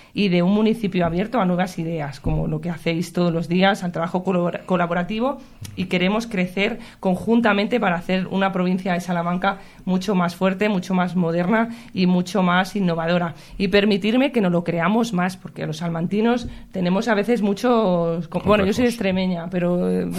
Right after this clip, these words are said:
Speaker 1: re-, yo creo que es un poco general. El nor-, o sea, el centro de la península ibérica de España, eh, a veces estamos como, no nos creemos lo que tenemos, ¿no? Y yo, eh, creo que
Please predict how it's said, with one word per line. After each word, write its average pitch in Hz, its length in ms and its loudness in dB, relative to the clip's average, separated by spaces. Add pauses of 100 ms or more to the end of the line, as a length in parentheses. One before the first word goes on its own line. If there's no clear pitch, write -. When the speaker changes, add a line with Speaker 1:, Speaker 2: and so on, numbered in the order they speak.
(200)
Speaker 1:
re-, 190 340 -2
yo 233 120 4
creo 240 160 2
que 214 160 0
es - 140 -2
un 214 80 0
poco 185 320 2
general. 180 480 0 (540)
El 180 260 2
nor-, 202 320 2
o 180 80 -4
sea, 190 180 -2
el 190 40 -2
centro 190 400 0
de 170 140 -2
la 165 240 -2
península 170 400 0
ibérica 165 320 -4
de 180 80 0
España, 202 480 -2 (180)
eh, 175 140 -6
a 160 100 -2
veces 185 280 -2
estamos 180 500 0
como, 160 440 -10
no 185 120 0
nos 240 160 2
creemos 202 580 0
lo 190 140 -4
que 180 100 -4
tenemos, 156 480 -4
¿no? 202 160 -2
Y 220 140 0
yo, 190 180 2 (380)
eh, 180 320 0
creo 208 260 4
que 196 360 -2